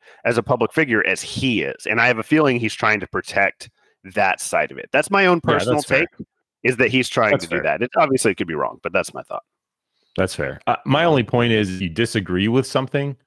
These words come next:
Speaker 2: don't just not talk about it because you disagree with it. But I, I totally get your, your take too. Like, you don't wanna, you don't wanna add to the noise. You don't wanna add to the show or whatever.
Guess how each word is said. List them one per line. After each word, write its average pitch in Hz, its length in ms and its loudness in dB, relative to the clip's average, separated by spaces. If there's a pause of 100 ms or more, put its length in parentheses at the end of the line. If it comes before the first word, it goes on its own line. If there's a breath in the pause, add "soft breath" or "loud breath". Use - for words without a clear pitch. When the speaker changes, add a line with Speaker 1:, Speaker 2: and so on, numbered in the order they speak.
(920)
Speaker 2:
don't 123 200 2
just 131 200 0
not 98 420 -2
talk 87 280 -2
about 62 260 -8
it - 120 -10 (340)
because 87 260 -4
you 80 80 -6
disagree 71 460 -6
with - 160 -14
it. - 140 -12 (340)
But 101 120 0
I, 110 200 2
I 120 80 2
totally 139 260 4
get 110 220 0
your, 98 200 2
your 92 120 -4
take 82 240 -2
too. 73 180 -2
Like, 71 140 -4
you 82 80 0
don't 82 200 0
wanna, 85 300 0 (380)
you 87 120 -6
don't 82 120 0
wanna 82 160 2
add 78 260 0
to 90 80 -2
the 78 80 -4
noise. 73 420 0
You 76 80 -2
don't 69 140 0
wanna 76 220 0
add 76 300 -2
to 85 120 -2
the 73 140 -4
show 71 440 2
or 69 140 0
whatever. 67 420 -2